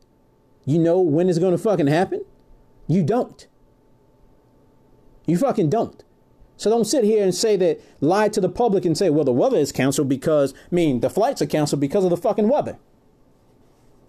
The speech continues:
Stop making shit mandatory. This is a democracy. This fucking clown world allows mandates to be fucking implemented. Not in a democracy.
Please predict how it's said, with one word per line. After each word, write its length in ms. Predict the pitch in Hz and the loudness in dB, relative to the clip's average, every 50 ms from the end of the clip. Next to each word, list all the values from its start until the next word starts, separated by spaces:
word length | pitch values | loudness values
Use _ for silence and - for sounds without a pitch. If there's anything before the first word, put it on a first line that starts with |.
| _ _ _ _ _ _ _ _ _ _ - _ _ _ | _ _ _ _ _ _ _ _ _ _ -20 _ _ _
Stop 260 | - - 269 285 277 | -10 -4 -2 -2 0
making 280 | 262 269 254 247 254 220 | 0 0 0 0 0 -2
shit 200 | 214 - 262 254 | 0 0 -2 0
mandatory. 760 | 254 226 233 240 226 220 214 - 220 202 175 135 110 113 - - _ _ - _ _ _ - - | 2 2 2 2 2 0 0 0 0 2 2 0 -2 -4 -8 -14 _ _ -20 _ _ _ -6 -4
This 160 | 269 247 208 | -2 0 0
is 120 | 247 190 | 2 2
a 40 | 190 | 2
democracy. 720 | 214 214 208 233 247 240 - - 147 - - 87 73 - _ _ _ _ _ _ _ _ _ _ _ _ _ _ _ _ _ _ _ - | 2 2 2 2 0 0 -2 -4 -4 -6 -6 -8 -10 -12 _ _ _ _ _ _ _ _ _ _ _ _ _ _ _ _ _ _ _ -4
This 180 | - 214 220 - | -4 -4 -4 -4
fucking 360 | - 320 294 277 302 254 247 | -4 -4 -2 0 0 -2 0
clown 480 | - 262 262 254 269 269 269 254 226 | 0 0 2 2 2 2 2 2 2
world 280 | 185 180 165 160 160 156 | 2 2 2 2 2 2
allows 400 | 165 175 196 214 226 220 220 170 | 2 2 2 2 2 2 2 2
mandates 540 | 196 202 214 220 214 202 208 208 190 190 - | 2 2 2 2 2 2 2 0 -2 -2 -2
to 60 | 190 | -4
be 200 | 160 156 214 208 | -2 0 0 0
fucking 400 | 180 - - 226 202 202 - 180 | 0 0 0 -2 0 0 0 0
implemented. 680 | 180 214 214 214 202 180 151 139 107 90 - - - - _ - - - - - _ _ _ _ _ _ _ _ _ _ - - - - - - | 0 0 0 0 0 0 0 0 -2 -4 -10 -18 -20 -20 _ -20 -20 -20 -20 -20 _ _ _ _ _ _ _ _ _ _ -20 -20 -20 -20 -10 -4
Not 280 | - 170 233 285 339 339 | -2 0 2 2 2 2
in 80 | 311 294 | 2 2
a 60 | 262 | 2
democracy. 720 | 185 220 208 220 233 214 - - - - - - - - | 2 2 2 0 0 0 -2 -4 -8 -8 -10 -10 -12 -16